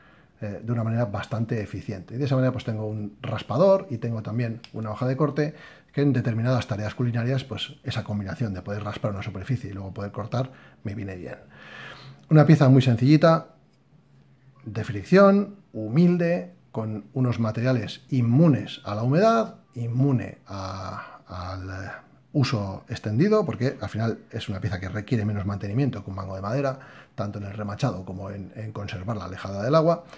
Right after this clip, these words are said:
y que funciona muy bien. El precio de seis, ocho euros es muy bueno para el tipo de pieza que te llevas, que va a cumplir perfectamente durante muchos años. Y es una de esas piezas que te compras por poco dinero,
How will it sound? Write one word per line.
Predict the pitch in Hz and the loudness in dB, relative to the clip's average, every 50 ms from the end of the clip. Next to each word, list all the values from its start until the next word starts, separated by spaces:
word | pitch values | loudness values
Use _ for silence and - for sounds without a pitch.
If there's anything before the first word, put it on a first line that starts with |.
| - - - - - - _ | -20 -20 -20 -20 -20 -20 _
y | _ 151 | _ 2
que | 139 185 | 4 4
funciona | 160 - 151 127 - 143 139 151 | 4 6 4 4 4 4 4 6
muy | 131 117 104 | 4 4 2
bien. | 104 98 - - - - _ _ _ | 0 -4 -6 -12 -16 -20 _ _ _
El | - 123 117 | -2 0 0
precio | 107 - 160 170 160 175 175 185 190 185 - - - _ | 4 6 6 8 8 8 6 4 4 2 -4 -12 -14 _
de | 113 107 | -8 -8
seis, | - - 127 123 113 - | -4 -2 -2 -2 0 -2
ocho | 113 107 - | -6 -4 -4
euros | 107 110 113 120 120 127 - - - _ - _ _ _ | -4 -2 -2 -2 -2 -4 -4 -8 -16 _ -20 _ _ _
es | 107 110 107 - - - _ - _ _ _ _ _ _ _ | -8 -8 -8 -8 -10 -16 _ -20 _ _ _ _ _ _ _
muy | 113 110 113 120 123 120 | -4 0 2 2 2 2
bueno | 107 104 107 104 107 110 104 | 2 0 -2 -2 -4 -4 -4
para | 107 98 | -4 -4
el | 101 95 | -4 -4
tipo | 110 104 104 104 | -6 -6 -6 -6
de | 98 | -6
pieza | - 110 107 110 113 | -6 -8 -8 -8 -6
que | 104 101 | -8 -8
te | 92 101 | -8 -6
llevas, | 107 123 131 131 123 - | -2 0 0 0 0 -2
que | - | -4
va | 104 104 | -8 -6
a | 107 | -6
cumplir | - 98 98 - 107 107 | -8 -8 -8 -8 -8 -8
perfectamente | - 107 - 113 107 - 107 107 113 110 | -8 -6 -8 -6 -6 -4 -4 -4 -4 -4
durante | 117 107 101 95 - - | -4 -6 -6 -8 -8 -8
muchos | 92 101 98 - 165 - | -8 -8 -8 -8 -10 -10
años. | - - - - - - - - - - - - - - - _ | -12 -14 -18 -20 -20 -20 -20 -20 -18 -18 -18 -18 -18 -20 -14 _
Y | - 143 | 4 4
es | 147 160 | 6 8
una | 185 | 8
de | 175 | 8
esas | 156 175 160 - | 8 8 6 6
piezas | - 175 175 180 - | 4 4 4 4 2
que | - 127 | 2 0
te | 104 107 | 0 2
compras | 160 170 165 - 107 - | 2 2 2 2 0 -6
por | - - 101 | -6 -10 -6
poco | - 127 120 151 | -4 -2 0 2
dinero, | 160 185 202 196 202 208 220 - | 4 4 4 4 4 2 -2 -6